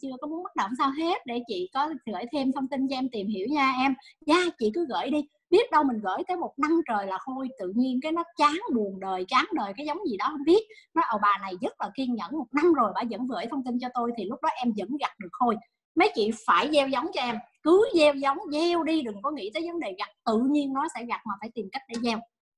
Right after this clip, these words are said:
Vấn đề follow up khách hàng để tạo được cái volume, tại vì nãy giờ em nói nó không có ngoài lề. Mấy chị phải đi từ điểm A cho tới điểm B nó mới có được, chứ còn khi không mà biểu ngồi chỗ mà cho có một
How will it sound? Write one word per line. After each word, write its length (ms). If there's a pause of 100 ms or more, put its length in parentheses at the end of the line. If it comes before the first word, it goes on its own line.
(600)
Vấn 200
đề 220 (140)
follow 460
up 60 (100)
khách 100 (100)
hàng 320
để 260
tạo 280
được 160
cái 120
volume, 380 (100)
tại 200
vì 220
nãy 300
giờ 60
em 220
nói 240
nó 120
không 160
có 80
ngoài 280
lề. 240 (680)
Mấy 200
chị 240
phải 120
đi 260
từ 140
điểm 180
A 300
cho 140
tới 120
điểm 220
B 40 (280)
nó 240
mới 180
có 320
được, 260 (100)
chứ 160
còn 160
khi 140 (100)
không 180
mà 140
biểu 100 (100)
ngồi 280
chỗ 300
mà 140
cho 260
có 200
một 100